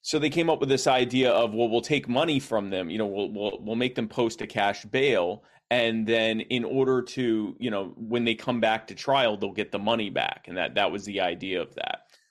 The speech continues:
Well, so we now have the benefit of over a hundred years of data to show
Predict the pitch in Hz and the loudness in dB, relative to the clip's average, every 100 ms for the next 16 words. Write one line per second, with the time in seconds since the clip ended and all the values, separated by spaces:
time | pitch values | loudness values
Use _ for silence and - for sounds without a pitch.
0 | _ 117 123 113 - _ - - 151 143 | _ 0 2 2 -4 _ -14 -2 2 2
1 | 123 - _ _ _ _ 135 151 151 165 | 2 -4 _ _ _ _ -6 -2 2 2
2 | 185 170 165 135 123 131 131 - 131 123 | 2 2 0 0 0 2 2 0 0 0
3 | 113 110 - 131 123 120 113 117 110 113 | 0 0 0 -2 0 0 2 0 -2 -4
4 | 107 117 107 104 92 110 110 104 95 95 | -4 -4 -4 -8 -2 0 0 0 -4 -6
5 | - 107 101 101 | -2 0 2 0